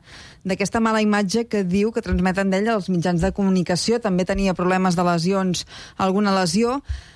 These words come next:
A veure, Frenkie de Jong, eh, a mi m'ha sorprès que cités clarament dues vegades Gerard Romero. Jo no recordo que un jugador de paraula cités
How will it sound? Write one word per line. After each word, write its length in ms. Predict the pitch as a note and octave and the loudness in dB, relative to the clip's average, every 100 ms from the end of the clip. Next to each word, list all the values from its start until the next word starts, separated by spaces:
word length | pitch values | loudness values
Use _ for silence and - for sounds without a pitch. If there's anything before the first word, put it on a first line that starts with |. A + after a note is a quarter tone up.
| - - | -20 -6
A 100 | G3 | -2
veure, 240 | G#3 A#3 F#3+ | 0 2 0
Frenkie 400 | - F#3+ F#3 A3+ | 0 -2 0 0
de 140 | F#3+ F3 | 0 2
Jong, 280 | G3+ A3+ | 0 0
eh, 260 | - _ F3+ | -4 _ -2
a 800 | F3 E3+ E3 E3 D#3+ D#3 - F3 | 2 2 4 4 2 0 -2 -2
mi 80 | E3+ | 0
m'ha 120 | A3 | 0
sorprès 580 | A#3 F#3+ F3+ G3 C#4 - | 0 -2 0 -2 -2 -4
que 160 | - F3 | -4 -2
cités 480 | - D#3+ G3 F3+ - | -2 0 -2 -2 -2
clarament 520 | G3 G#3 G3+ F#3 E3+ | 0 2 2 2 2
dues 240 | F#3 F#3 | 2 0
vegades 500 | E3 E3 F3 D#3+ D3 | 0 0 0 0 -2
Gerard 320 | - F3 F3+ E3 | -2 0 0 0
Romero. 400 | D#3 D#3 A#3 A#3+ | 0 0 0 -2
Jo 200 | F3+ F#3+ | -2 0
no 140 | A#3+ B3+ | 0 0
recordo 540 | A3 - F#3+ F3+ E3 | -2 -2 -2 0 -2
que 80 | F#3+ | -2
un 220 | G3 G#3+ | 0 2
jugador 420 | A3 G#3 F3+ D#3+ - - _ _ - | 2 0 0 -2 -4 -14 _ _ -6
de 140 | G#3+ | -2
paraula 440 | G#3 G3 F#3 G3 B3 | 0 2 2 2 0
cités 600 | - G#3 E3 G3 C4+ | 0 -2 0 -2 -2